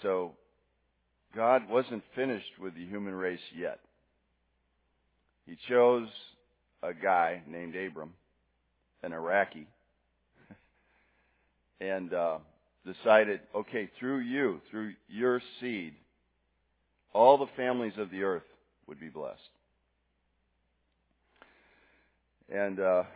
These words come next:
Abraham had a son, Isaac,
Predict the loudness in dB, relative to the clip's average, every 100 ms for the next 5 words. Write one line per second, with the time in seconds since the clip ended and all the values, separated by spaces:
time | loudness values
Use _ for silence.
0 | -20 -10 -8 -4 2 4 2 0 -12 _
1 | _ _ _ _ _ _ 2 4 4 -2
2 | -2 4 4 4 -2 -18 _ _ 4 4
3 | 4 -4 -10